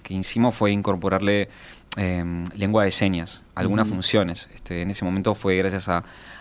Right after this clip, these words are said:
Speaker 1: a, al SODRE, a, al área
Speaker 2: Ujú.
Speaker 1: de, de Andrea Fantoni, y después
Speaker 2: Sí, el área de educación.
Speaker 1: el área de
Speaker 2: Sí,
Speaker 1: educación,
Speaker 2: sí, sí,
Speaker 1: gracias
Speaker 2: sí.
Speaker 1: a, a,
Speaker 2: Que hacen una tarea
Speaker 1: al apoyo
Speaker 2: excepcional, sí,
Speaker 1: excepcional,
Speaker 2: sí, sí.
Speaker 1: este, nos apoyaron para que pudiéramos tener intérpretes de lengua de señas,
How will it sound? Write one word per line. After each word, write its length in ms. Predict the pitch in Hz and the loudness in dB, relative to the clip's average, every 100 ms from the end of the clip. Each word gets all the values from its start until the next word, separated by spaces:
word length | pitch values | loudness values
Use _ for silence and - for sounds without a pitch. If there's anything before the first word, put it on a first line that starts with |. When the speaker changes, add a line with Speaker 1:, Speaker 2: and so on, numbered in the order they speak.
| - | -2
Speaker 1:
a, 420 | 90 85 85 82 80 80 76 - - - | 0 2 2 -2 -4 -10 -12 -16 -16 -6
al 160 | 92 92 | -4 0
SODRE, 580 | - 117 117 117 139 151 - | 4 4 4 2 -2 -8 -8
a, 400 | 92 85 82 85 | -4 -2 -2 -2
al 120 | 87 | -2
área 180 | 98 95 | 0 0
Speaker 2:
Ujú. 60 | |
Speaker 1:
de, 240 | 87 85 85 | 0 -2 -6
de 120 | 95 92 | -8 -4
Andrea 220 | 92 101 | -2 -4
Fantoni, 640 | - 95 113 110 113 123 - - - - - | -2 0 2 2 2 -2 -8 -20 -18 -16 -4
y 120 | 107 | -2
después 420 | 107 - 117 127 | 0 2 2 2
Speaker 2:
Sí, 320 | - 113 101 | -2 -4 -2
el 100 | 98 | 0
área 200 | 104 104 | 0 0
de 40 | 107 | -2
educación. 480 | 95 98 - - 104 | -4 -8 -10 -2 2
Speaker 1:
el 60 | |
área 160 | 98 101 | 2 2
de 60 | 104 | 2
Speaker 2:
Sí, 20 | 101 | 2
Speaker 1:
educación, 640 | 95 95 - 110 107 123 | 2 0 2 4 2 0
Speaker 2:
sí, 60 | 98 | -4
sí, 80 | |
Speaker 1:
gracias 180 | 95 98 | -4 -4
Speaker 2:
sí. 60 | 95 | -2
Speaker 1:
a, 200 | 90 87 | -2 -4
a, 100 | 87 | -6
Speaker 2:
Que 60 | - | -2
hacen 180 | 90 87 | -2 0
una 160 | 110 | -2
tarea 340 | 107 110 107 107 | -2 0 2 2
Speaker 1:
al 100 | 101 | 2
apoyo 340 | 92 110 104 | 2 2 2
Speaker 2:
excepcional, 460 | 117 107 101 87 92 | 0 0 0 -4 -6
sí, 40 | |
Speaker 1:
excepcional, 560 | 90 98 98 98 104 110 | -6 -4 0 2 2 2
Speaker 2:
sí, 60 | |
sí. 180 | 107 110 98 - | -2 -6 -8 -8
Speaker 1:
este, 580 | 98 - 101 92 87 90 87 | -6 -2 0 2 0 -2 -4
nos 160 | 92 | -2
apoyaron 400 | 98 90 110 113 | -2 2 2 2
para 160 | 95 90 | 2 0
que 80 | 85 | 0
pudiéramos 360 | 95 101 98 | 0 0 0
tener 220 | - 95 | 0 0
intérpretes 500 | 95 92 120 98 90 | 0 0 0 0 -2
de 60 | 87 | -2
lengua 280 | 90 98 107 | -2 2 2
de 60 | |
señas, 460 | 110 135 127 135 165 | 2 0 0 -2 -6